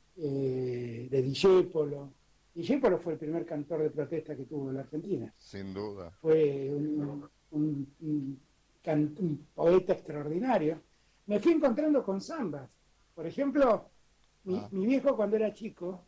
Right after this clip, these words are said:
Speaker 1: tenía un amigo que a veces venía a casa y a mí me impresionaba mucho porque era un hombre muy grandote, de mandíbula saliente y que además en su trato no era un tipo muy simpático.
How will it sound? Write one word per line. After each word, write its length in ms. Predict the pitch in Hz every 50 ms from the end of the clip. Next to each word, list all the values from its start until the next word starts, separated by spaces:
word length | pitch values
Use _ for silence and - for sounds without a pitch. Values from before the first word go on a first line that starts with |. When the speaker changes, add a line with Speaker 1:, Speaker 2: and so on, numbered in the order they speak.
| _ -
Speaker 1:
tenía 260 | - 170 160 190 202
un 60 | 196
amigo 560 | 196 196 202 202 185 160 160 170 180 175 - _
que 80 | - 165
a 40 | 170
veces 280 | 196 180 185 240 185
venía 220 | 170 185 190 196 190
a 40 | 190
casa 380 | 196 180 165 160 - 175 185 208
y 80 | 190
a 40 | 165
mí 120 | 180 208 220
me 100 | 226 233
impresionaba 580 | 208 196 185 180 170 - 175 175 185 196 190 175
mucho 340 | 180 180 170 170 151 151
porque 500 | - 147 143 131 - 160 151 156 147 147 - _ _ _ _ _ _ _
era 140 | - 190 196
un 80 | 196 214
hombre 180 | 226 214 214
muy 160 | 202 208 226 226
grandote, 540 | 208 196 185 190 214 214 202 - 185 185
de 100 | 170 165
mandíbula 560 | 165 165 165 170 185 196 190 196 190 180 170 160
saliente 600 | - 170 160 156 175 208 214 208 185 170 180 175
y 40 |
que 120 | - - 190
además 420 | 214 240 269 294 269 285 - _ _ _ _ _ _
en 140 | - 208 190
su 160 | 196 - 196
trato 280 | - 240 262 254 262 226
no 60 | 220 226
era 100 | 214 180
un 100 | 170 165
tipo 240 | 170 170 - 165 156
muy 140 | 156 156 151
simpático. 580 | - 151 143 135 143 131 123 - 123 - -